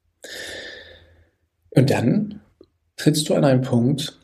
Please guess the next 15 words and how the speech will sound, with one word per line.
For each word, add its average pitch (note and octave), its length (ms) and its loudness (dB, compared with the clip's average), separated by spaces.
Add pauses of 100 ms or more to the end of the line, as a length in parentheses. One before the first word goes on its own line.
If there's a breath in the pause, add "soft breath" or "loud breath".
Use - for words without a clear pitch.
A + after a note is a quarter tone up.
(140)
dass A#2 220 0
du C3 240 4
eine C3+ 180 4
Entscheidung B2 460 2
für - 100 -4
dich G2+ 160 -6
triffst, - 600 -10
ob A#2 200 -4
du G#2+ 380 -4 (400)
diesem C#3 380 4
Herzensweg, A#2+ 1400 -2
diesem B2+ 240 4
Gefühl C#3+ 560 4
folgen F#3+ 480 4
möchtest C3+ 640 2